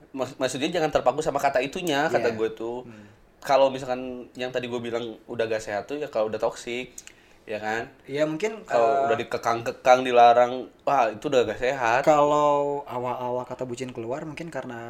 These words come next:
Speaker 2: bisa dibilang toksik ya. Tapi, eh, berevolusi, bertransformasi bahwa kata bucin itu sekarang berubah menjadi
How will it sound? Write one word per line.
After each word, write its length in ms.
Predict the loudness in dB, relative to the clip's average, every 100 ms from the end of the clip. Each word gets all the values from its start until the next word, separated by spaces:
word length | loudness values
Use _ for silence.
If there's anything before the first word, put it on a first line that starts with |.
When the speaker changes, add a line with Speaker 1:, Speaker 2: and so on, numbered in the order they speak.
| -12 -12 -14 -16 -18
Speaker 2:
bisa 220 | -14 -12
dibilang 240 | -10 -12 -12
toksik 480 | -16 -14 -16 -16
ya. 80 | -20 -20 _ -20 _ _ _
Tapi, 400 | -16 -10 -10 -10 _
eh, 580 | -12 -10 -10 -12 -14 -18 -20 _ _
berevolusi, 580 | -12 -10 -8 -10 -10 -12
bertransformasi 840 | -10 -10 -6 -8 -6 -8 -6 -6
bahwa 340 | -6 -6 -6 -8
kata 260 | -10 -8
bucin 280 | -8 -8 -10
itu 220 | -14 -12
sekarang 360 | -12 -8 -8 -6
berubah 280 | -4 -4 -4
menjadi 840 | -6 -8 -8 -6 -4 -4 -4 -6